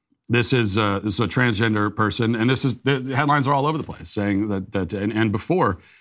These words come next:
he was executed, we, we kept hearing that there, the state of Missouri is about to execute a, a, a trans person for the first time. And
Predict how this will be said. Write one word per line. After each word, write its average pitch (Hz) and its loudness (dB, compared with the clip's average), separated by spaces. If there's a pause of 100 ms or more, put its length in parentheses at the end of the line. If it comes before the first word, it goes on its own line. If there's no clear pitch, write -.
(140)
he 120 0
was 101 0
executed, 92 -6 (140)
we, 92 -2 (100)
we 107 0
kept 104 -4
hearing 104 0
that 87 -4
there, 107 0 (320)
the - -10
state 170 2
of 147 2
Missouri 139 2
is 110 -2
about 127 0
to 123 -2
execute 120 -2
a, 87 -6
a, 87 -10
a 92 -6
trans 147 0
person 87 -8 (360)
for - -2
the 104 0
first - 0
time. 107 -2 (1400)
And 143 2